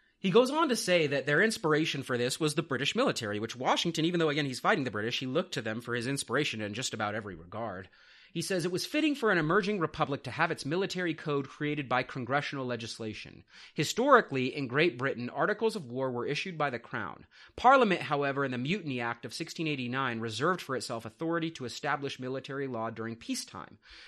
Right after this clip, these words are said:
The Crown continued to declare military rules and regulation during wartime. By a law of seventeen twelve, the Crown was given authority to extend its military code to troops abroad.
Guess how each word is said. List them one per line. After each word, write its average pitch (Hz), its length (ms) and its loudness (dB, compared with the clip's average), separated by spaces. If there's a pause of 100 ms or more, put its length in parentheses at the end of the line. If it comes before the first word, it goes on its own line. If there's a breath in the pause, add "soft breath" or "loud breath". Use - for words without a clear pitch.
The 120 80 -6
Crown 214 300 0
continued 220 520 -2
to 143 60 -6
declare 135 340 -2
military 160 500 -2
rules 131 280 -4
and 117 100 -6
regulation 120 500 -4
during 113 280 -6
wartime. 135 580 -4 (400 loud breath)
By 151 140 6
a 147 100 6
law 170 180 6
of 180 120 -2
seventeen 185 440 -2
twelve, 120 380 -4
the 123 60 -4
Crown 160 340 0
was 147 120 0
given 143 200 -2
authority 139 400 -4
to 151 120 -8
extend 175 440 -4
its 147 160 -4
military 156 440 -2
code 127 260 -6
to 139 60 -8
troops 117 380 -8
abroad. 135 520 -2